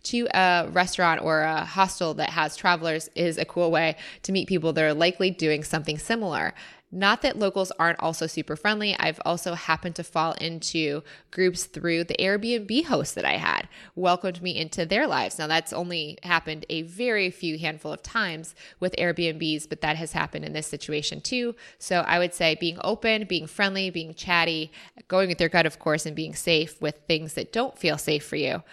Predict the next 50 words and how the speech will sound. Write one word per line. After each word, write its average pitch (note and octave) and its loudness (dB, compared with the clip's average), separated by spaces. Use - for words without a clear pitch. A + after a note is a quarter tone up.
That's G3+ 0
pretty E3+ -8
much D#3 -8
my D3 -12
suggestions. - -12
Openness, G3 -2
asking D#3+ -2
the D3+ -8
question, D#3+ -6
"What's D3+ -12
the D3+ -6
Wi-Fi G#3+ 6
password?" F#3+ 0
or D#3 -4
"Where D3+ -6
are - -6
you D3+ -8
from?" G3+ -2
and E3 -4
that D#3 4
sort D#3+ -4
of D#3 -8
thing D3+ -8
is E3 -12
really D#3+ -6
helpful. - -10
Then G#3 -2
last B3 2
but A#3 -2
not G3+ 4
least, F3+ 2
we F#3+ 4
have E3 0
Kelly B3+ 0
Shaw G3 6
Martin G3+ 0
who G3 -4
said, F3+ -4
"Hi, F#3 2
so - -8
I A3 4
just D#4 -4
know A3 -4
you B3+ -2
can B3 -4
help G#3 -4
me G3 -2
straighten - -2
this E3 -4
out. - -2